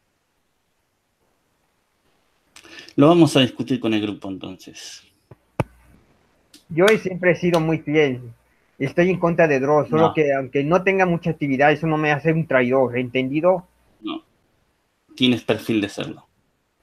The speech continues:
Speaker 2: No tengo perfil de ser un traidor.
Speaker 1: Lo tienes.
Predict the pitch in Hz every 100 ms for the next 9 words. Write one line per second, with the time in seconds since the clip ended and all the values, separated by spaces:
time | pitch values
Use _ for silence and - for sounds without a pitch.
0 | _ - 165 185 185 185 180 165 147 -
1 | 156 156 135 - 151 156 139 127 120 131
2 | 120 - - _ _ _ _ _ _ _
3 | _ _ _ _ _ - - 127 104 107
4 | - -